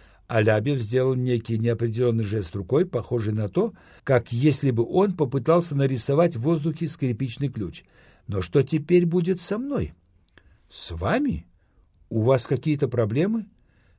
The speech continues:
"То, что я сделал". Алябьев снова провел рукой по воздуху. Я прекрасно понимал его состояние. Да, в общем-то, приличного человека, совершившего поступок,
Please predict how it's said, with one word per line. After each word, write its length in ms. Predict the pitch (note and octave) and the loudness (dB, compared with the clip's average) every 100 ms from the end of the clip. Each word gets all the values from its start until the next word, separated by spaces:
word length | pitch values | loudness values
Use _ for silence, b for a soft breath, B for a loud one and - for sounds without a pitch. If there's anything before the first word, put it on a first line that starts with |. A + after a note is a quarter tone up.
| _ | _
"То, 120 | - A#2 | -4 -4
что 220 | - D#3+ | -2 0
я 140 | F3+ | 0
сделал". 540 | E3+ D#3+ A3+ A3 F2+ - _ _ _ _ _ _ _ _ _ _ _ _ - | 0 -4 -6 -6 -10 -16 _ _ _ _ _ _ _ _ _ _ _ _ -8
Алябьев 480 | F2 D#2+ D#2+ G2 | -6 -4 -6 -8
снова 320 | - A2 A2+ A2+ | -8 -2 0 0
провел 420 | A2+ G#2+ A2 G#2 | 0 0 0 -2
рукой 320 | A2 - G#2+ | -4 -2 -2
по 140 | B2+ | -2
воздуху. 500 | A#2 D2+ - - F2+ _ b b b b b b _ | -2 -6 -12 -20 -20 _ b b b b b b _
Я 160 | A#2+ A#2+ | 6 6
прекрасно 520 | C3+ A#2+ D#3 E3 F3 | 6 2 2 2 -2
понимал 420 | - D#3+ D#3 D2+ | -2 0 0 -2
его 180 | C2+ C2 | -8 -14
состояние. 680 | - E2+ - D#2+ B1+ - - - _ B B B B | -12 -12 -10 -10 -10 -16 -20 -20 _ B B B B
Да, 200 | G#2+ D3 | 2 4
в 80 | G3+ | 4
общем-то, 560 | F3 G#3 F3+ G#3 - - | 2 -2 2 2 0 -6
приличного 600 | B2 D#3 A3+ - F#3+ F#3 | -4 -2 -2 -2 -2 -2
человека, 560 | - D#3 E3 G3 F3+ G2 | 0 0 2 2 -2 -6
совершившего 720 | - B2+ A2+ F3 F3 C3 A#2+ | -2 -2 -2 -2 -2 0 -2
поступок, 720 | B2 A#2 - F3 C3 E2+ | -2 -4 2 2 2 -10